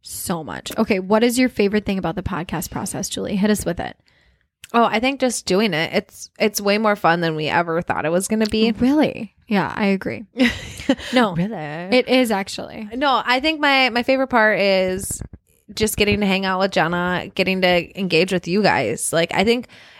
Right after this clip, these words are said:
Speaker 2: it's been really fun to connect with people, and I love hearing all of your interest, and it's just been really cool. I think it's just been really cool, way cooler than I ever thought it would be.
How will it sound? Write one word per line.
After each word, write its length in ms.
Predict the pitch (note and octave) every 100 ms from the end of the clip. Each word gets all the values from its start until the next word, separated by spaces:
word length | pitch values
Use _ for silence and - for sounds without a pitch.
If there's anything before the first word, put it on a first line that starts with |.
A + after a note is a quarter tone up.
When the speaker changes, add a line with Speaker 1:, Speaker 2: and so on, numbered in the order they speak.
| -
Speaker 2:
it's 120 | G#3+
been 140 | A#3+
really 180 | A3+ A#3
fun 200 | A#3 G#3+
to 40 | A3
connect 300 | G#3 F3+ -
with 140 | G3
people, 580 | F#3+ F3 F3+ E3+ D#3+ - - _ _
and 420 | F3+ F#3+ F3+ - - -
I 140 | -
love 260 | G3 F#3 F#3+
hearing 320 | G3 F#3+ F3+
all 140 | D#3+
of 80 | D#3+
your 100 | -
interest, 380 | D3+ - F#3+ -
and 120 | E3
it's 140 | F3
just 160 | F3+ -
been 100 | E3
really 200 | D#3+ C#3
cool. 320 | - F2 F3+ - _ - -
I 140 | G3+
think 180 | A3+ A#3+
it's 140 | A#3
just 160 | B3 A#3
been 140 | A3
really 180 | G#3 G#3
cool, 200 | A3 G3+
way 160 | E3+ F3+
cooler 280 | G3+ F#3
than 120 | F#3 F3+
I 60 |
ever 160 | E3 E3
thought 220 | - -
it 40 |
would 120 | F#2+ -
be. 260 | - F#3+